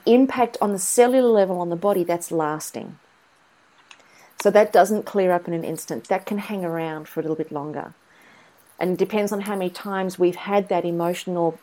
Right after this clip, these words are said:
um, experience embed itself on a cellular level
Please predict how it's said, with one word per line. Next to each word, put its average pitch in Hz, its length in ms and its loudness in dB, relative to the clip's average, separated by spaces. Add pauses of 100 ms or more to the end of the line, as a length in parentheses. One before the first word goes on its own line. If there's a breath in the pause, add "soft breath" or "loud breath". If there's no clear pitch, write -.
(100)
um, 156 460 -6 (320)
experience 175 960 -2
embed 175 400 2
itself 170 400 -4
on 156 80 -6
a 156 60 -6
cellular 151 420 -4
level 156 420 -2